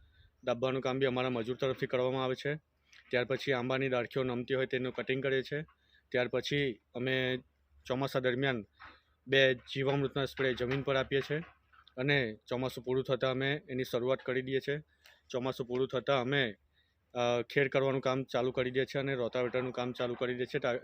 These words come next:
જેના થકી આંબાવાડી એક ક્લીન થઈ જાય છે. અને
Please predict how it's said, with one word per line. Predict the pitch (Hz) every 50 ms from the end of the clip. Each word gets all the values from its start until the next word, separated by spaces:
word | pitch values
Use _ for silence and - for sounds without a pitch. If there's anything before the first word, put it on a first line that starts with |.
| - - _ _ _ _ _ -
જેના | 120 110 135 135 151 160
થકી | - 147 - - 120 107 98 _ _ _ _ _ _ _ _ _ -
આંબાવાડી | 120 123 127 131 131 131 139 139 143 139 _ _ _ _ _ _ _ _ _ -
એક | 135 127 - _ _ -
ક્લીન | - 135 147 151
થઈ | 143 143 135 131
જાય | 139 135 127
છે. | - 143 147 160 165 _ _ _ - - - -
અને | 120 135 143 151 151 160